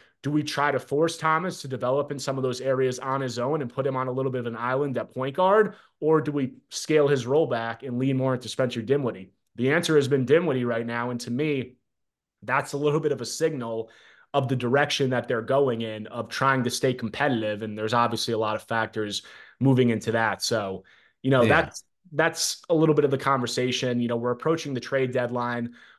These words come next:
Speaker 1: Wanted to get your opinions on where the Nets are at big picture, because as I just said,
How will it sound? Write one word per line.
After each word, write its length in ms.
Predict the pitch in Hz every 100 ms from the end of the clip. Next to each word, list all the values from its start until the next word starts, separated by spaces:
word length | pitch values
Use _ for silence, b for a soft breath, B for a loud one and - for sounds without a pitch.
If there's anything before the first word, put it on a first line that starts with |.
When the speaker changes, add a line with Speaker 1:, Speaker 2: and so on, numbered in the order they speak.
| -
Speaker 1:
Wanted 200 | 196 185
to 60 |
get 160 | 170 156
your 140 | 156
opinions 500 | 143 156 151 143 139
on 320 | 135 127 113
where 180 | 120 143
the 80 | 127
Nets 280 | 123 131 127
are 120 | 127
at 240 | 127 123
big 220 | 135 127 -
picture, 520 | 131 127 139 131 123
because 320 | 117 117 113
as 180 | 120 120
I 120 | 120
just 260 | 113 110 -
said, 360 | 131 123 117